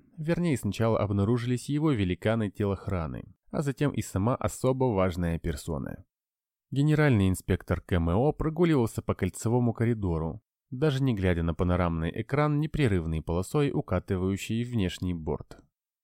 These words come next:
Панорамник густо кропили звёзды холодными брызгами света, заляпавшие видимый космос. "Ну чего вы?" прошипела Вита.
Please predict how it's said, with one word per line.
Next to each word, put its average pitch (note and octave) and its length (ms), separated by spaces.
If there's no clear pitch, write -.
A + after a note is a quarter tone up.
Панорамник E3+ 540
густо G2+ 380
кропили F#2+ 440
звёзды G#2+ 560
холодными F#2+ 560
брызгами F2+ 500
света, G#2+ 440
заляпавшие F2 800
видимый E2 400
космос. - 580
"Ну B2 140
чего D3 340
вы?" B2+ 180
прошипела F#2+ 540
Вита. F2 300